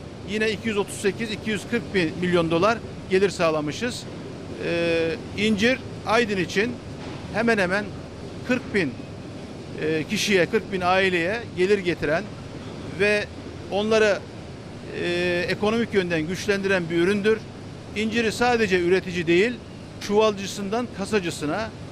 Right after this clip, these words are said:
sicimciden çalışan işçilerimize, ihracatına, ithalatına,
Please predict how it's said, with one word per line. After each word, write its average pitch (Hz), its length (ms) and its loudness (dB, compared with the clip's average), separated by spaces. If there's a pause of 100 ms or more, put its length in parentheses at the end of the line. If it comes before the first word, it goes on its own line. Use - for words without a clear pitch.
(180)
sicimciden 214 720 2 (380)
çalışan 202 520 2
işçilerimize, 190 840 -2 (380)
ihracatına, 208 720 2
ithalatına, 196 880 0